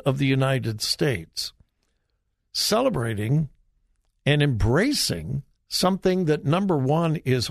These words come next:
horribly harmful, we're, we're learning more and more and more about how harmful this transgender movement is to individuals, particularly children, and something that is completely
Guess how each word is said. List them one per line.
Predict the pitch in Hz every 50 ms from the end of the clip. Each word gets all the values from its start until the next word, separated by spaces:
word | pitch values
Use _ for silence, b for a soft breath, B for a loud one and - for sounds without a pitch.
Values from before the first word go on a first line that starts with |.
| - -
horribly | _ - - - - 240 277 311 285 165 120 117 113 120 113 107 - _ _ _ _ _ _ _ _ _ _
harmful, | - - - 165 226 294 320 269 180 - - 82 67 - - - - _ _ _ _ _ _ _ _ _ _ _ _ _ _ _ _ _ _ _ _
we're, | - 139 165 160 - - -
we're | 131 151 156 139
learning | 135 131 127 147 196 262 294 254 151 135 123
more | 131 151 185 208 196
and | - - 139 135 139
more | 135 135 151 156 151
and | 165 180 120 117
more | 117 127 170 220 -
about | - - 180 101 104 95
how | - - 190 214 147
harmful | - - - - 165 220 247 196 - - 90
this | 85 131 135 127 - - b b b b b b b -
transgender | - - 165 180 202 196 139 104 - 139 165 180 180 143 110
movement | 110 135 160 180 139 120 107 - -
is | - 147 180 208 180 139 -
to | - 107 117
individuals, | 131 135 123 107 113 160 190 170 - 85 80 -
particularly | - 135 131 - 233 285 - 285 - - 113
children, | 98 - - - 80 78 76 85 123 170 190 202 - _ _ _ _ _ _ _ _ _ _ _ _ _ _ _ _ _ _ _ _ _ _ _ _ _ _ _ _ _
and | - 170 180 156
something | - - 240 262 202 240 226 208
that | 190 190 165
is | 170 151 -
completely | - 170 156 - - 269 294 285 - 196 196 202